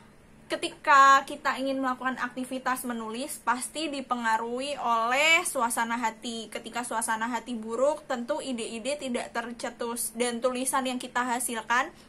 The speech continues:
cenderung penuh amarah atau mengandung muatan emosional yang malah membuat pembacanya merasa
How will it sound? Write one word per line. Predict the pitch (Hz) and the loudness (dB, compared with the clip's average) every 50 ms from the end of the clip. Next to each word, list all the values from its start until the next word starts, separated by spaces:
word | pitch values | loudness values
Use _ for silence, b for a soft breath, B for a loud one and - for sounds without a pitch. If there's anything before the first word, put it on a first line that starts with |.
| B B B B - - | B B B B -2 0
cenderung | 285 269 247 262 262 262 277 311 349 339 - - | 0 2 4 4 4 4 4 0 -2 -4 -6 -6
penuh | 285 262 254 269 285 294 285 | -4 -2 0 0 0 -2 -2
amarah | - - 240 233 240 233 226 233 254 285 277 - - | 0 0 0 2 2 0 2 4 2 2 2 2 0
atau | 240 240 240 - - - 254 262 285 294 311 311 B B B B B B B | -2 -2 -2 -8 0 4 6 8 8 6 4 2 B B B B B B B
mengandung | - 247 254 262 254 247 247 247 277 294 294 | -2 -2 0 2 2 0 2 2 2 2 2
muatan | 285 262 247 240 240 240 269 269 269 262 | 2 2 2 0 0 2 2 2 2 2
emosional | 247 240 233 233 240 247 - - 240 233 240 262 277 294 294 277 | -2 -4 -2 -2 -2 -4 -4 -4 -4 -2 2 4 6 6 6 6
yang | 277 285 285 294 311 320 285 277 | 4 2 2 0 -2 -6 -8 -4
malah | 269 262 247 240 240 247 269 285 320 359 359 | 0 0 2 4 4 6 8 8 8 6 4
membuat | 370 311 285 277 277 262 240 254 254 254 254 254 262 277 294 311 302 - - - - | 0 -2 -2 -2 -2 -4 -2 -4 -4 0 4 6 8 8 8 8 6 2 -8 0 0
pembacanya | 285 285 285 277 262 262 254 - 262 247 254 262 285 311 320 330 | 0 2 2 2 2 2 0 0 0 0 0 -2 -2 -2 -2 -2
merasa | 302 269 254 254 285 294 - - 302 277 285 285 294 294 302 | 0 0 2 2 2 2 0 2 4 6 8 8 8 8 6